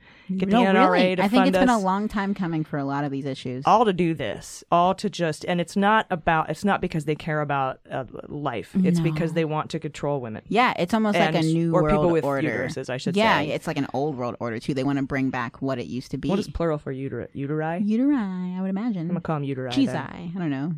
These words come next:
Speaker 2: Jesuses. I never knew that one, so.
Speaker 1: <laughs> That's my joke.
Speaker 2: Oh, I'm so sorry. I'm so sorry. <laughs> I was like, "How do I think about that? <laughs> Like, where did that come
Speaker 1: Where
Speaker 2: from?"
Speaker 1: did that come from?
Speaker 2: <laughs>
Speaker 1: It came from an A G comedy
Speaker 2: Yes,
Speaker 1: set.
Speaker 2: A G's in my head, guys.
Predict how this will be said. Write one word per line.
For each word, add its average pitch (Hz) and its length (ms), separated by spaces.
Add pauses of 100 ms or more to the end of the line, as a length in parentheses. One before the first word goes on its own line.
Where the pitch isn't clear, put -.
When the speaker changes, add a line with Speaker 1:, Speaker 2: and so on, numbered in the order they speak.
Speaker 2:
Jesuses. 180 640
I - 20
never 165 160
knew 143 140
that 127 140
one, - 180
so. 131 300 (520)
Speaker 1:
<laughs> - 340
That's 190 200
my 127 140
joke. - 340 (340)
Speaker 2:
Oh, 240 160
I'm 240 60
so - 100
sorry. 247 380
I'm 269 120
so 208 120
sorry. 240 300
<laughs> - 40
I 359 440 (240)
was 262 120
like, 247 120
"How 294 120
do 415 60
I 427 160
think 254 180
about 147 220
that? 302 220
<laughs> 269 60
Like, 214 80
where 226 160
did - 120
that 311 60
come 156 100
Speaker 1:
Where 427 140
Speaker 2:
from?" - 100
Speaker 1:
did 494 80
that 415 120
come 466 200
from? 220 760
Speaker 2:
<laughs> - 0
Speaker 1:
It - 80
came 160 160
from 180 160
an 180 80
A 170 160
G 196 140
comedy 156 280
Speaker 2:
Yes, 151 120
Speaker 1:
set. 147 160
Speaker 2:
A 143 40
G's 151 160
in 147 80
my 143 120
head, 147 200
guys. 226 380